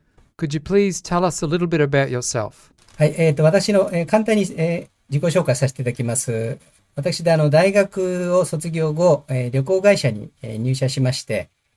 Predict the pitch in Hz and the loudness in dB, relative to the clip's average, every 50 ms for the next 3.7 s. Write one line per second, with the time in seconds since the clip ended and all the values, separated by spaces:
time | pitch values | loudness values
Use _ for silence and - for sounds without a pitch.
0 | _ _ - - 120 113 107 107 104 - - 170 175 180 180 - 190 180 170 156 | _ _ -8 -6 -6 -4 -4 -6 -8 -6 -2 -2 0 0 0 -2 0 0 4 2
1 | 151 143 - - 117 101 - - _ _ _ _ _ _ - 147 104 113 143 143 | 2 2 0 -8 -8 -10 -10 -12 _ _ _ _ _ _ -14 -12 -10 -4 -2 0
2 | 160 180 185 190 190 190 180 175 170 165 170 - - - - - 143 143 147 139 | 0 0 2 2 2 2 2 0 -2 -2 -4 -6 -12 -14 -6 -2 0 0 0 0
3 | 143 135 - 143 117 135 - - 113 110 123 120 117 - | -2 -2 0 0 0 0 -2 -4 -8 -6 -4 -4 -4 -4